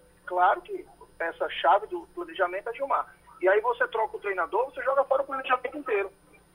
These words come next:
É, há pouco tempo, eu tava conversando com, com um pessoal do futebol e o pessoal veio me parabenizar porque a gente, na, na nossa gestão, nós tínhamos tido três treinadores.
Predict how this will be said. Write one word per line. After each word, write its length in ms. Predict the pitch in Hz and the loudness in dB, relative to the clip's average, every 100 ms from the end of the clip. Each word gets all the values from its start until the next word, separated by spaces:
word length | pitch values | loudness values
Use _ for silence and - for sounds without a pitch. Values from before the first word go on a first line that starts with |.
| - | -4
É, 260 | 170 175 | 0 2
há 60 | 180 | 2
pouco 280 | 226 233 - | 2 0 0
tempo, 260 | - 214 254 - _ _ _ _ - - - _ | -4 -4 -4 -10 _ _ _ _ -20 -20 -20 _
eu 100 | 160 | -6
tava 240 | 170 175 185 | -2 2 0
conversando 560 | 185 175 175 180 170 | 2 0 2 -2 -2
com, 440 | - 170 160 151 143 - | -6 -10 -8 -10 -12 -16
com 80 | 151 | -14
um 320 | 151 147 147 | -12 -12 -8
pessoal 600 | 156 156 - 147 - 370 - - - | -6 -6 0 4 4 4 -4 -18 -14
do 80 | 339 | -14
futebol 600 | - - 330 480 554 - | -14 -14 -2 4 6 4
e 60 | 359 | 0
o 60 | |
pessoal 340 | - - 208 208 | -4 0 2 2
veio 160 | 214 | 0
me 100 | 233 | -2
parabenizar 760 | 226 208 196 196 190 185 202 - - - - _ _ _ | 4 4 4 0 0 4 4 2 -6 -20 -20 _ _ _
porque 320 | 202 208 - 214 | 2 2 2 0
a 280 | 214 214 | 4 4
gente, 200 | 190 208 - _ | 2 -2 -8 _
na, 240 | 185 185 180 | 2 2 4
na 120 | 185 | 2
nossa 260 | 190 185 | 2 0
gestão, 320 | 185 185 - 208 | 0 -2 0 0
nós 200 | 226 214 | 0 0
tínhamos 300 | 220 220 - | -2 -4 -6
tido 220 | 214 214 | -10 -14
três 340 | - 214 226 240 | -4 0 0 0
treinadores. 640 | 262 269 277 180 170 175 | -4 0 0 0 0 -2